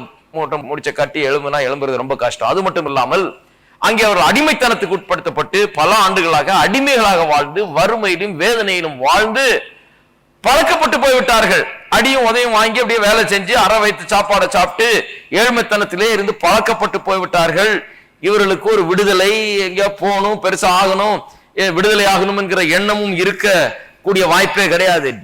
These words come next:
ஒரு விடுதலை என்பது அவர்களுக்கு யோசித்து கூட பார்க்க முடியாத ஒரு காரியம். அது மட்டும் இல்லாமல், அவரெல்லாம் இந்த ஆடு மேய்ச்ச பழக்கப்பட்டவங்க, ச-, ரொம்ப சாஃப்ட் நேச்சர்ட் பீப்புளா இருந்தாங்க. சந்ததி சந்ததியா ஆடு மேய்க்கிறவர்களா இருந்தார்கள். ஆனால்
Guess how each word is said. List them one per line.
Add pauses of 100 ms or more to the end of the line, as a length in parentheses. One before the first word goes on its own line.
ஒரு
விடுதலை
என்பது
அவர்களுக்கு
யோசித்து
கூட
பார்க்க
முடியாத (240)
ஒரு
காரியம். (260)
அது
மட்டும்
இல்லாமல்,
அவரெல்லாம் (200)
இந்த
ஆடு
மேய்ச்ச
பழக்கப்பட்டவங்க,
ச-,
ரொம்ப (120)
சாஃப்ட் (260)
நேச்சர்ட்
பீப்புளா
இருந்தாங்க. (800)
சந்ததி
சந்ததியா
ஆடு
மேய்க்கிறவர்களா
இருந்தார்கள்.
ஆனால்